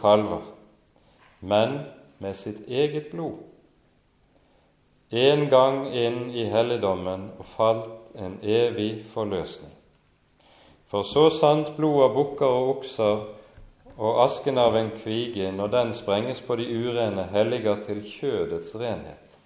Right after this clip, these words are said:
hvor meget mer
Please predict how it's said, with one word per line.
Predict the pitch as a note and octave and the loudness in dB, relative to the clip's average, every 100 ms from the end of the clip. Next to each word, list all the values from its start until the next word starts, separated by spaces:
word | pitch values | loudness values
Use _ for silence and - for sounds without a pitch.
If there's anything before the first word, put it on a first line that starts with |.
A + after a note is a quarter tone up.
| _ _ _ _ _ _ _ _ _ _ - | _ _ _ _ _ _ _ _ _ _ -16
hvor | F#2+ C3 C#3+ D3+ D3 - | -4 2 4 2 0 -6
meget | F#2+ G#2 A2+ B2 A2+ A2+ | -6 0 2 2 0 -6
mer | G2 F2+ E2 | -6 -4 -4